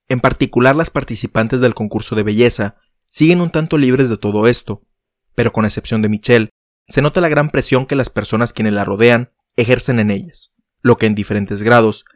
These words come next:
las va orillando a repetir el mismo ciclo en el que se encuentran el resto de los habitantes. Todas tienen la presión del pueblo por participar.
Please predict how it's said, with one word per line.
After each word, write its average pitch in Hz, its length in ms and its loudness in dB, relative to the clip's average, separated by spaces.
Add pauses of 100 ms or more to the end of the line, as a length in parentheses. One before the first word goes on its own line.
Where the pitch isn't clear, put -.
(160)
las 127 180 2
va 147 60 4
orillando 151 560 2
a 123 80 2
repetir 110 560 0
el 113 140 -2
mismo 117 240 -2
ciclo 135 320 -2
en 123 80 2
el 107 80 -6
que 107 100 -8
se 110 100 -8
encuentran 117 640 -2
el 110 100 -4
resto 107 300 -2
de 107 80 2
los 104 160 -6
habitantes. - 640 -12 (1000)
Todas 151 500 2 (180)
tienen 180 300 4
la 170 100 0
presión 135 280 -2
del 143 160 2
pueblo 139 360 4
por - 160 0
participar. 104 720 -4